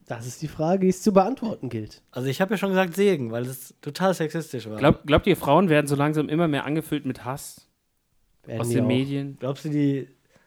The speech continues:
Speaker 2: zergehen im Hass wie ein Gulasch im Topf?
Speaker 3: <laughs> Ach, ich glaub, man kann das nicht so verallgemeinern.
Speaker 1: Ich hab jetzt im Postillon gelesen, dass sie, äh,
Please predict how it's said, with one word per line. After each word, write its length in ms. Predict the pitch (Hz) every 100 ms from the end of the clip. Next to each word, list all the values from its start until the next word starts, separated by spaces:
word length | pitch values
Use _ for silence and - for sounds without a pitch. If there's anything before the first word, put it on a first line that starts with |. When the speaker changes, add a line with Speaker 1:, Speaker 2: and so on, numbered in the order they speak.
| _ _ _ -
Speaker 2:
zergehen 420 | - 131 135 160
im 160 | 151 135
Hass 440 | 147 - - - 120
wie 80 | 139
ein 120 | 135
Gulasch 300 | 151 156 147
im 120 | 135
Topf? 300 | 127 139 147 - _ - - -
Speaker 3:
<laughs> 1400 | 208 208 _ _ _ _ _ _ _ _ _ _ _ _
Ach, 160 | - -
ich 120 | -
glaub, 140 | 123 117
man 120 | 113
kann 100 | 117
das 140 | 113
nicht 140 | 123 113
so 100 | 107
verallgemeinern. 640 | 117 110 107 107 110 104
Speaker 1:
Ich 80 | 101
hab 80 | 143
jetzt 160 | 147
im 100 | 151
Postillon 420 | 147 151 151 147
gelesen, 540 | 160 147 151 147 143 143 - _ _ _ _
dass 220 | - 139 -
sie, 240 | 135 135
äh, 480 | 131 123 123 123